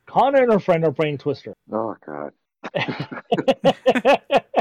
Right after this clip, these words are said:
Speaker 1: And things start to get weird. Um, and she's freaking out every time, uh, Kana
Speaker 2: Yeah.
Speaker 1: gets closer. As she does. Um,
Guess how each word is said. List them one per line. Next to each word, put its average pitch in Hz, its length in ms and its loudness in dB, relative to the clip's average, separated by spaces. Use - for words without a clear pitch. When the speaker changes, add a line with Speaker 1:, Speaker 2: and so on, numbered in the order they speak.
Speaker 1:
And 190 220 4
things 247 280 2
start 196 260 2
to 175 80 2
get 175 240 2
weird. 151 360 2
Um, 165 640 0
and 196 220 0
she's 294 260 0
freaking 220 320 0
out 180 160 4
every 175 200 2
time, 151 500 0
uh, 131 600 -2
Kana 165 260 0
Speaker 2:
Yeah. 160 60 0
Speaker 1:
gets 160 180 -2
closer. 139 340 -6
As 180 180 0
she 190 120 0
does. 143 360 2
Um, 151 480 4